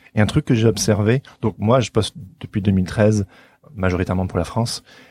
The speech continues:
et j'ai quand même remar-, remarqué que en France, il y a une sorte de prestige lié, euh, à l'édition et la presse, justement. Euh, quand j'ai sorti un bouquin, euh, tout le monde m'a félicité comme si je venais de devenir papa, quoi.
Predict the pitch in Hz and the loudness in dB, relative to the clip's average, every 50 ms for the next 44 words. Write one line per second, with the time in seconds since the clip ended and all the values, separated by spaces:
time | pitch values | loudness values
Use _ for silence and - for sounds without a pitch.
0 | - - - 98 85 85 90 - 110 107 123 123 110 110 107 101 98 - 98 98 | -16 -4 -2 -2 0 -2 -2 0 0 2 2 2 2 4 2 2 0 0 0 2
1 | 98 95 92 - - 117 113 - - - 101 92 92 87 85 - _ _ - - | 2 2 0 -2 -2 -2 -2 -2 -2 -2 0 0 2 0 -2 -4 _ _ -20 -20
2 | - _ _ - - 101 92 - - 127 127 - 101 - - 104 101 95 92 98 | -20 _ _ -10 -4 -4 -4 0 0 0 0 0 0 0 0 -2 -2 -2 -2 -4
3 | 92 - - - 120 113 - - - 123 120 120 113 104 101 98 101 101 104 107 | -2 -2 0 -2 0 0 0 -2 -2 0 0 2 2 2 0 0 0 2 2 4
4 | 107 107 98 92 90 90 90 90 85 87 - _ - - - - - _ _ _ | 4 4 2 2 0 0 0 0 -2 -4 -8 _ -20 -20 -20 -20 -20 _ _ _
5 | - - 90 90 90 90 90 90 90 98 92 95 101 - - - 113 110 110 110 | -4 -2 -2 0 0 0 0 0 0 0 0 0 -2 -4 -2 0 0 0 2 2
6 | 107 107 110 110 _ _ - - 90 90 87 - 104 - 123 131 135 - - - | 0 0 -2 -4 _ _ -8 -4 -4 -2 -2 -2 -2 0 2 2 0 0 -4 -6
7 | 110 - - - 101 95 107 117 123 123 123 104 95 87 85 _ _ - - - | -6 -8 -4 -4 -2 0 2 2 2 2 0 0 0 -2 -4 _ _ -20 -20 -20
8 | - - - - - _ _ _ - 101 92 95 90 - - 101 - - 110 95 | -20 -20 -20 -20 -20 _ _ _ -6 -4 -2 -2 0 0 -2 -2 -2 -2 -2 0
9 | 90 90 95 92 - - 123 127 139 143 147 _ _ _ _ _ _ _ _ - | 0 0 -2 -6 -2 0 2 2 2 0 -2 _ _ _ _ _ _ _ _ -6
10 | - 90 90 87 90 87 - - - - - - - 120 110 107 104 92 87 - | -2 -2 0 0 0 0 -2 -4 -6 -12 -12 -12 -6 -2 0 2 2 0 0 0
11 | 101 95 - - - - 135 - - 92 87 - 104 95 95 95 90 92 98 98 | -2 -2 -2 -2 -2 -2 -2 0 0 -4 -2 -2 -4 -2 0 0 0 0 2 0
12 | 90 - - 123 123 - 135 123 - - 87 85 | 0 0 0 -2 2 2 0 0 2 -2 -4 -4